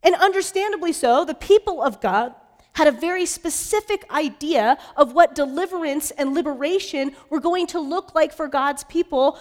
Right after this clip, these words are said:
when the Messiah came. For a Jewish person in the first century, the Messiah was expected to be a conquering king, not a suffering servant.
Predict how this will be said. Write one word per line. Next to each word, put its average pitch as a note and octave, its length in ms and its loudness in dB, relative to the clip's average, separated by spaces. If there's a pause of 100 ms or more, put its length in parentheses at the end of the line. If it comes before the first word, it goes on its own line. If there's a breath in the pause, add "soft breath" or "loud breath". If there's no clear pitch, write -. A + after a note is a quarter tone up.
(140 loud breath)
when F4 400 2 (220 loud breath)
the D#4+ 80 -4
Messiah C4 640 0 (120)
came. D#4 480 -4 (1000 soft breath)
For G4+ 340 2
a - 80 6
Jewish G4+ 400 2
person E4 300 -2
in E4 100 0
the D4 80 2
first F4 280 -6
century, D#4+ 340 -2
the C#4 100 -4
Messiah F4 560 0 (220 loud breath)
was F4 180 2
expected F4 640 -2
to - 120 -4
be D4+ 220 -2
a B3+ 120 -2
conquering C4+ 920 -12 (200 soft breath)
king, F#3+ 400 -8 (200 soft breath)
not A#3+ 540 -4 (280)
a A3+ 80 -8
suffering G3+ 600 -8
servant. - 580 -10